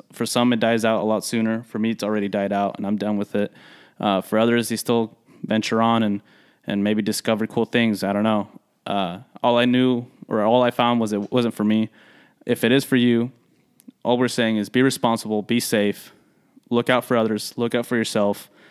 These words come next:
and try to avoid getting yourself into problems that you don't wanna be dealing with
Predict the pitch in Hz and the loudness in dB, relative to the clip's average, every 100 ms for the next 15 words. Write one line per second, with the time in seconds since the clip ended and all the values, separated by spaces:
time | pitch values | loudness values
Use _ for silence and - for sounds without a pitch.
0 | _ _ _ - 110 98 95 - 131 120 | _ _ _ -4 -2 -2 -4 -4 0 2
1 | 113 110 113 110 113 104 107 107 - 107 | 2 2 0 2 0 2 0 0 0 -2
2 | 104 104 - 107 104 104 101 110 107 107 | -2 -8 -2 0 0 0 0 0 0 0
3 | 107 101 101 107 101 | 0 -2 -2 -2 -2